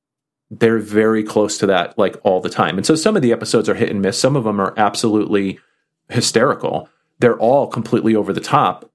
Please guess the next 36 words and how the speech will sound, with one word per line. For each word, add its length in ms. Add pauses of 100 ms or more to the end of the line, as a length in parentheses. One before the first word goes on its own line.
and 380
the 80
characters 460
themselves 540
are 560
just 480 (420)
completely 480
ridiculous. 500
I 40
mean, 120
there's 200
an 180
eighties, 640 (720)
uh, 300
clown 540
<laughs> 20
called 360
Doctor 300
Roxo, 640 (340)
who 320
is, 420
his 300
tagline 460
is, 120
"I 140
do 160
cocaine," 640 (200)
and 120
he 200
sounds 480
like, 360 (400)
uh, 300
an 160
eighties 400
glam 360
metal, 460